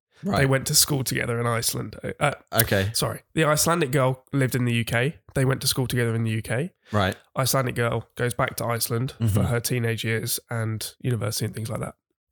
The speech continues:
Speaker 2: During her time in university, this Icelandic girl called Astros, she
Speaker 1: Hang on
Speaker 2: had
Speaker 1: a minute. Astros?
Speaker 2: A S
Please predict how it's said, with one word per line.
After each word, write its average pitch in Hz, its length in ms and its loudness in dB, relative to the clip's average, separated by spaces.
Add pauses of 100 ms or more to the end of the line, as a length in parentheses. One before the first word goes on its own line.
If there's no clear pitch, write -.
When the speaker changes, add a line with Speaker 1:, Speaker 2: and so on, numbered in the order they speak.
(920)
Speaker 2:
During 156 260 2
her 147 140 4
time 135 260 2
in 120 60 2
university, 123 600 2
this 127 220 0
Icelandic 120 440 0
girl 120 300 -2 (380)
called - 240 -6
Astros, 131 560 0 (440)
she 131 600 2
Speaker 1:
Hang 123 200 4
on - 80 6
Speaker 2:
had - 40 2
Speaker 1:
a - 20 0
minute. 82 300 -4 (600)
Astros? - 800 0 (360)
Speaker 2:
A 139 320 2
S - 460 0